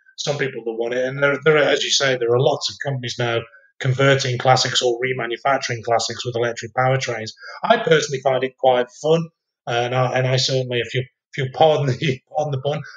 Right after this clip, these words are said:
I have no resistance to electric classics at all. Um, but w-, whether there's a much of a market, you know, going back to our previous discussion about the sort of next generation of consumers and designers, whether there's appeal for,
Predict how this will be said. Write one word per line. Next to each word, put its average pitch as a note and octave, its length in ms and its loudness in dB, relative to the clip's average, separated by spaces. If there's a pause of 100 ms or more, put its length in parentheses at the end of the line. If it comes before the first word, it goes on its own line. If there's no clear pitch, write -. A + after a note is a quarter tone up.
I C3 100 2
have C#3 180 4
no D3 140 6
resistance C#3 680 0
to C#3 100 -2
electric C3 500 -2
classics C3 440 -2
at C3 160 -8
all. C#3 240 -6 (560)
Um, B2+ 500 0 (640)
but D3 280 4 (760)
w-, E3+ 200 -10
whether F#3+ 260 6
there's E3+ 260 4
a D#3+ 40 0
much F3 320 -2
of D#3 80 -2
a D#3 80 2
market, D#3 540 2
you D3+ 80 -4
know, D3 100 2
going D#3 220 4
back D#3 220 2
to D3+ 100 0
our C#3 160 6
previous D#3 340 -8
discussion - 400 -6
about C#3 320 -2
the - 100 -20
sort - 180 -4
of C3+ 100 -10
next C3+ 300 -4
generation B2+ 580 0
of A#2 160 -2 (360)
consumers C#3 720 2
and B2 180 -8
designers, B2 760 -2 (300)
whether D#3+ 320 2
there's C3+ 300 0
appeal C3+ 680 0
for, B2+ 360 2